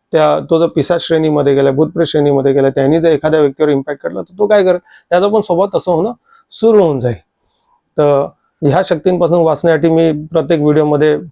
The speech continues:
बोलतोच की स्तोत्र पठण वगैरे करा, जप तप करा, पूजा पाठ करा, त्याच्याने तुमची स्पिरिच्युअल विल पॉवर, स्पिरिच्युअल ओरा चांगला बनेल आणि अशा शक्तींचा इम्पॅक्ट तुमच्यावर होणं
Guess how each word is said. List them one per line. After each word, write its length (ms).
बोलतोच 420
की 140
स्तोत्र 400
पठण 260
वगैरे 340
करा, 240
जप 100
तप 160
करा, 260
पूजा 220
पाठ 240
करा, 240
त्याच्याने 320
तुमची 240
स्पिरिच्युअल 500
विल 140
पॉवर, 240
स्पिरिच्युअल 460
ओरा 180
चांगला 280
बनेल 280
आणि 140
अशा 240
शक्तींचा 360
इम्पॅक्ट 280
तुमच्यावर 300
होणं 160